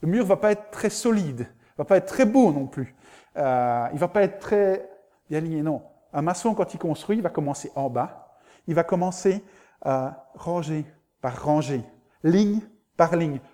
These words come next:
couche par couche. Ben, je pense que c'est le même principe pour cette muraille. Il a fallu que tout le monde avancent ensemble. Alors certains murs étaient peut-être plus abîmés que d'autres, mais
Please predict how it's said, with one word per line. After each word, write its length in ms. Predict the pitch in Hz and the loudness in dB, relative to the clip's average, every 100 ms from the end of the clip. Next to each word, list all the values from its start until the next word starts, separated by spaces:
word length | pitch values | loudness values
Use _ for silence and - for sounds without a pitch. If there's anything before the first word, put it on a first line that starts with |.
| - | -2
couche 440 | 254 302 339 - - _ _ | 4 6 6 0 -16 _ _
par 220 | - - - | -10 -10 -8
couche. 380 | 156 131 - _ _ | -10 -10 -14 _ _
Ben, 80 | 185 | 0
je 80 | 190 | 2
pense 240 | 202 269 | 2 2
que 80 | 254 | 0
c'est 120 | - | 0
le 60 | 202 | 0
même 200 | 226 202 | 2 0
principe 500 | 196 202 - 247 - | -2 -2 -2 -8 -8
pour 160 | 180 | -14
cette 240 | - 165 - | -6 -6 -4
muraille. 320 | 160 156 139 - - | -6 -2 -4 -6 -2
Il 60 | 220 | -2
a 20 | |
fallu 260 | 220 302 330 | 4 6 4
que 100 | 226 | 2
tout 180 | - | 2
le 80 | 247 | 2
monde 360 | 240 302 349 359 - - _ | 4 2 2 -4 -8 -20 _
avancent 400 | - 160 190 185 - | -8 -2 -2 -2 -4
ensemble. 520 | 170 165 202 160 123 - - | -4 -4 -4 -4 -6 -12 -6
Alors 140 | - | -6
certains 320 | - - 147 | -6 -4 -2
murs 220 | 147 160 | 0 -2
étaient 100 | 143 | -4
peut-être 300 | 139 151 - | -6 -6 -6
plus 300 | - 160 - _ _ | -8 -10 -10 _ _
abîmés 360 | 147 147 175 180 | -8 -4 -4 -4
que 100 | 180 | -4
d'autres, 300 | 156 160 151 | 0 -2 -2
mais 100 | 151 | -10